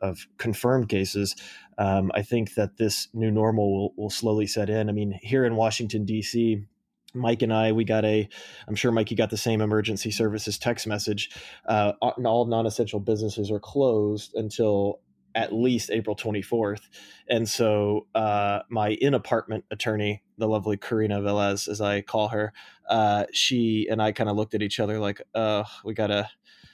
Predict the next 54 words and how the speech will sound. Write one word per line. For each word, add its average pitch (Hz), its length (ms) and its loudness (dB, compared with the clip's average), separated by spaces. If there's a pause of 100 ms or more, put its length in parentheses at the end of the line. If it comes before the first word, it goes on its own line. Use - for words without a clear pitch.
(140)
we 123 100 -2
gotta 113 160 2
put 120 180 0
up 117 120 -2
with 117 120 2
each 113 220 0
other 120 100 2
for 120 140 0
four 131 260 2
more 117 240 2
weeks." 117 320 2
I 120 80 2
haven't 127 280 2
been 127 100 2
on 117 140 0
a 104 60 -2
plane 123 380 0
in 110 120 0
three 113 240 0
weeks. 113 340 2
And 107 100 -4
she's 107 240 -4
like, 104 300 -2
"Uh, 104 320 -2
can 117 180 -10
you, 104 220 -4 (140)
can 113 120 -4
you 101 100 -2
get 101 200 -2
out 104 160 0
of 117 80 0
here 123 300 0
a 123 40 -6
little 120 160 0
bit?" 123 280 -2
So 123 240 0 (340)
in 135 140 4
all 165 120 4
seriousness, 135 460 2
I 117 60 2
do 143 180 2
think 131 200 0
we're 120 100 0
gonna 110 160 -2
see 107 280 0
a 101 280 0
Corona 113 480 0
baby 113 300 0
bump 151 280 -2 (400)
and 110 500 2
a, 104 480 2
or 104 440 0
Corona 110 440 2
divorce 104 600 0